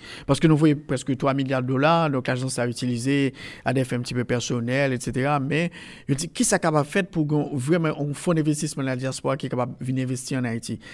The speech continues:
Qui problème qui gagne, euh, ou même son, son spécialiste en la matière, JP Joseph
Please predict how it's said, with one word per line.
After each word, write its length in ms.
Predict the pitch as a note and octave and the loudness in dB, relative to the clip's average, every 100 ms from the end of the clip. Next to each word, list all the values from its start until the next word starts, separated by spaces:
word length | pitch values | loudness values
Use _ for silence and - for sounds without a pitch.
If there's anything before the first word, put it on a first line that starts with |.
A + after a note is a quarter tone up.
| - | -8
Qui 120 | - A3 | 0 8
problème 340 | A3+ F#3+ E3 | 10 10 6
qui 140 | E3 | 2
gagne, 420 | D3+ D#3+ F#3+ F#3 D3+ | 2 2 4 2 2
euh, 280 | C#3+ C#3 C3 | 2 2 0
ou 80 | D3 | 0
même 260 | C#3+ D#3 D3 | 0 0 0
son, 760 | - C#3+ C3+ C3 C3 B2+ C3 C3+ | 0 0 0 0 -2 -2 -2 -4
son 160 | D3 | -4
spécialiste 540 | C#3 D3 - C#3 C3 B2+ | -2 -2 0 0 0 -2
en 40 | |
la 100 | B2 | 0
matière, 400 | A#2+ A#2+ C#3+ C#3 | -2 0 0 0
JP 160 | B2+ A2 | -2 -2
Joseph 300 | G#2+ G2 | -4 -8